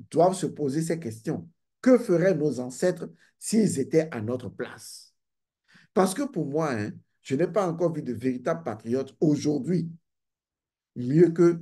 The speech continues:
nos ancêtres qui étaient morts pour leur terre. Donc, si quelqu'un me dit, «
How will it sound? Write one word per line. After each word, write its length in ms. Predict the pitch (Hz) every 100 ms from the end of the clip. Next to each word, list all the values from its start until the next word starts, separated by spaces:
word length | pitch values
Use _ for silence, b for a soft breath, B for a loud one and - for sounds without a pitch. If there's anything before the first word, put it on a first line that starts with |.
| -
nos 240 | 123 139
ancêtres 440 | 107 104 143 - _ _ _ _
qui 140 | -
étaient 220 | 160 160 135
morts 260 | 117 117
pour 140 | - 120
leur 200 | 104 _
terre. 320 | 135 98 - _ _ _ _ _ _ _ _ _ _ _ _ _ _ _ _ _ _ _ _ _ _ _ _ _ _ _ _ _ _ _ _ _ _ _ _ _ _ _ _ _ _ _ b b b b _ 180
Donc, 400 | - 196 175 -
si 200 | - 302
quelqu'un 280 | 202 165
me 140 | 170 135
dit, « 340 | 120 135 104